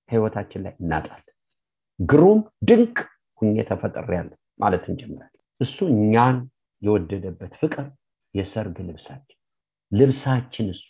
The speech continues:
የለበስነው ልብስ እሱ፣ እሱ እኛ የወደደበት ፍቅር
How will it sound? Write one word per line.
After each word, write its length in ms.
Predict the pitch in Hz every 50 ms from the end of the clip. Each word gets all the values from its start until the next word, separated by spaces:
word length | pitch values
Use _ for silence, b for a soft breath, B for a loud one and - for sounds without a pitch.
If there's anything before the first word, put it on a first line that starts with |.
| _ _ _ _ _ _ _ _ _ _ _ -
የለበስነው 760 | 107 135 139 165 143 123 110 117 156 151 151 - 143 131 127
ልብስ 220 | 113 110 113 - -
እሱ፣ 160 | - - - - _ _ _ _ _ _ _ _ _ _ _ - 135
እሱ 320 | 139 139 - - - - - 262 262 262 - - _ -
እኛ 220 | 131 139 135 131 131 127 127 127 127 - _ -
የወደደበት 680 | 101 104 107 98 90 101 98 95 92 85 - 82 78 _
ፍቅር 240 | _ _ _ -